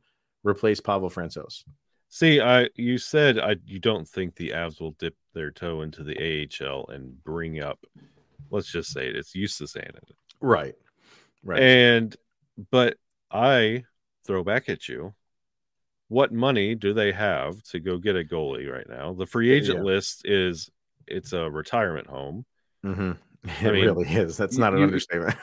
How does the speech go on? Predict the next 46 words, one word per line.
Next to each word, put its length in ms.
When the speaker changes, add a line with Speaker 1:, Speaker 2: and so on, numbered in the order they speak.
Speaker 1:
<laughs> 200
Speaker 2:
you 100
have, 140
like, 240
Mike 260
Smith, 420
Yaroslav 600
Halak, 400
and 160
then 140
y-, 160
the 220
Speaker 1:
Yeah. 100
Speaker 2:
list 240
keeps 180
going. 360
It's 180
all 160
those, 260
"Oh, 160
yeah, 220
I 80
remember 500
them." 320
Speaker 1:
Yeah. 200
Speaker 2:
But, 260
and 160
then 360
what 220
money? 400
Speaker 1:
So 120
they 100
don't. 320
That, 200
that, 180
that's, 240
that's 240
a 40
problem. 540
No, 140
you, 100
you 220
did 180
sign, 340
uh, 180
Tatar, 420